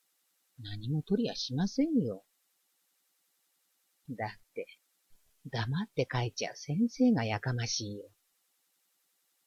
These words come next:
女中風な女が一番不快だった。腹が大きくなると、こんなにも女はひねくれて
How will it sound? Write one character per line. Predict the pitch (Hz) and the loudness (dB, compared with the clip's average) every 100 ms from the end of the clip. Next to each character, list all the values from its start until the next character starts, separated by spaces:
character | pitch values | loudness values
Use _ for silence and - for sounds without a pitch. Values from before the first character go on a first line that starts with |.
| _ _ _ _ _ _ _ _ _ _ 160 | _ _ _ _ _ _ _ _ _ _ -4
女 | 131 113 | -2 -2
中 | - 131 127 | 0 0 2
風 | 139 123 | 2 0
な | 123 127 | 0 0
女 | 131 131 131 | 0 0 0
が | 117 107 - _ _ _ _ | -2 -8 -12 _ _ _ _
一 | 101 113 - 135 | -16 -8 -6 -4
番 | 160 165 170 | -2 0 -2
不 | - - | -6 -4
快 | 107 107 | -4 -4
だ | 110 | -6
っ | 113 _ | -10 _
た。 | - _ _ _ _ _ _ _ _ _ _ _ _ - - - - _ _ _ _ _ | -20 _ _ _ _ _ _ _ _ _ _ _ _ -20 -20 -20 -20 _ _ _ _ _
腹 | - 143 139 | 2 4 4
が | 120 110 | 2 0
大 | 135 156 | 2 2
き | - - | 0 -4
く | 120 | -2
な | 123 | 0
る | 120 - | -2 -2
と、 | 117 - _ _ | -4 -6 _ _
こ | - 208 | 2 6
ん | 214 | 6
な | 220 | 8
に | 214 175 | 8 8
も | 107 127 - | 4 -4 -2
女 | 120 123 120 113 | 0 2 2 0
は | 113 | -2
ひ | - 139 | -2 2
ね | 143 | 2
く | - | 2
れ | 123 - | 0 0
て | 117 | -6